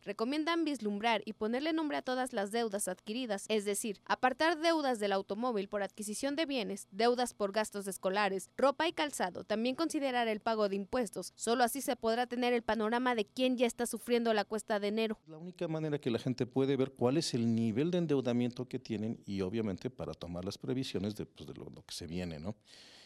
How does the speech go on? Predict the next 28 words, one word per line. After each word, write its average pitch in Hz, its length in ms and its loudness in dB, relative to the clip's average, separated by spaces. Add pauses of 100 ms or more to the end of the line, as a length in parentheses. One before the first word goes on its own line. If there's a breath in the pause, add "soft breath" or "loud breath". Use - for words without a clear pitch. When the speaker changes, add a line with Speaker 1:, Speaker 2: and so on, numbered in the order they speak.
Speaker 2:
Y 107 120 -2
pues 104 160 -4
ya 147 100 2
esperamos 180 380 -2
hasta - 140 -4
el 117 40 -12
catorce 147 340 0
de 127 60 2
febrero. 147 380 0
Speaker 1:
Aunque 277 180 2
existe 349 400 2
una 392 140 4
estabilidad 330 540 4
económica 294 480 0
en 277 60 2
el 214 120 0
país, 220 360 2
los 269 200 -2
expertos - 480 -4
aseguran 240 520 0
que 285 80 0
este 320 200 2
año 349 220 4
no 339 120 4
será 302 240 4
de 311 80 0
crecimiento 247 600 0
económico. 214 600 -2